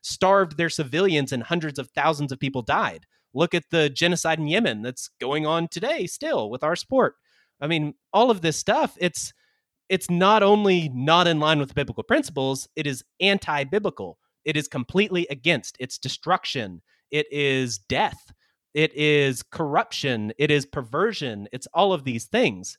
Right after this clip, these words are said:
And so if you're going to say that having a government is realistic, or at least having a government and that going well for the people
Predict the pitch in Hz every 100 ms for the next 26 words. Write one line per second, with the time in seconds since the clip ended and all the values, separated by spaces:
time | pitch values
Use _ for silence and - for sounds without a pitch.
0 | _ _ _ 147 151 - 160 160 156 135
1 | _ _ _ _ _ _ - 165 147 170
2 | 208 190 147 214 220 160 143 147 143 135
3 | _ _ _ _ _ - 165 170 156 147
4 | 120 143 226 151 120 156 - 131 110 143
5 | 175 135 208 - 135 127 - - 160 156
6 | 165 160 156 143 - _ _ _ _ -
7 | 220 226 190 175 185 175 180 175 147 139
8 | 165 170 160 170 165 143 156 156 - 139
9 | 139 233 - 131 123